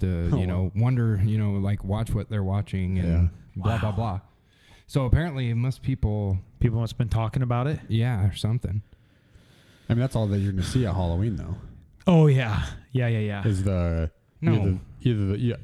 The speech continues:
Speaker 2: either the doll costume
Speaker 3: I haven't seen that one yet.
Speaker 2: or the, the, don't they have the things with the
Speaker 3: Yeah.
Speaker 2: the X's or whatever? The
Speaker 1: Yeah, the, the guys.
Speaker 2: Yeah.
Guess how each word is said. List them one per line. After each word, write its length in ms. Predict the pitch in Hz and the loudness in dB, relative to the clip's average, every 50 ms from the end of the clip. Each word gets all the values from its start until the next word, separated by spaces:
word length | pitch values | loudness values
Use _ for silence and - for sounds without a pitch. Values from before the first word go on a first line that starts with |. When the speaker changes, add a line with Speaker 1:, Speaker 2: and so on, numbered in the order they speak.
| - - - | -10 -6 -2
Speaker 2:
either 200 | 135 110 104 95 | 0 0 0 0
the 60 | 90 | 0
doll 220 | 92 92 98 104 - | 0 0 0 0 -2
costume 580 | - 110 107 113 - - 135 135 139 147 139 - _ _ _ _ _ _ - - - _ _ _ _ - - | -2 -2 -2 -2 -2 -2 -2 0 0 0 -4 -6 _ _ _ _ _ _ -20 -20 -20 _ _ _ _ -8 -4
Speaker 3:
I 40 | 117 | -2
haven't 140 | 113 117 107 | -2 -2 -2
seen 160 | - 131 120 | -2 -2 -2
that 120 | 113 113 117 | -2 -2 -2
one 140 | 117 113 113 | -2 0 0
yet. 120 | 113 117 | 2 2
Speaker 2:
or 260 | 120 117 113 113 110 104 | 2 2 2 2 2 2
the, 340 | 101 104 101 98 98 95 90 87 - - | 0 0 0 0 0 -2 -2 -6 -10 -8
the, 680 | 110 104 98 95 92 90 90 90 87 87 87 90 98 92 98 - - | -2 0 0 2 2 2 2 2 2 0 0 0 -2 -4 -10 -6 -2
don't 120 | 117 117 113 117 104 | 0 0 2 2 2
they 60 | 107 | 2
have 140 | 110 107 98 | 0 0 0
the 80 | 98 90 | -2 -2
things 220 | - 107 107 104 | -2 0 0 0
with 100 | 101 - | -2 0
the 320 | - 92 87 87 85 73 - - | 0 0 0 0 -2 -2 -6 -8
Speaker 3:
Yeah. 240 | 104 95 92 90 87 - - - - - - - | -10 -8 -8 -8 -10 -12 -16 -20 -20 -20 -8 -4
Speaker 2:
the 240 | - 90 92 90 - - | -2 0 2 0 0 0
X's 380 | 101 107 - - - 113 110 | -2 -2 -2 -2 -2 0 2
or 60 | 117 | 2
whatever? 360 | 117 113 113 113 117 123 127 110 - - - - - - - _ _ - | 2 0 0 0 0 0 0 -2 -4 -12 -18 -20 -20 -20 -20 _ _ -6
The 300 | - 92 85 87 92 92 - - - _ - - - _ - - - | -4 -2 -2 -2 -4 -6 -8 -12 -20 _ -20 -20 -20 _ -20 -10 -4
Speaker 1:
Yeah, 320 | 113 110 104 95 90 92 92 - - - | -2 -2 -2 -2 -2 -4 -6 -6 -8 -8
the, 260 | 113 110 104 107 95 | -4 -4 -2 -2 -2
the 160 | 90 95 98 92 | -4 -2 -2 -2
guys. 440 | 95 87 85 87 87 98 101 - - | -2 -2 -2 -2 -2 -2 -4 -4 -2
Speaker 2:
Yeah. 280 | 98 92 87 85 85 | -2 0 2 2 0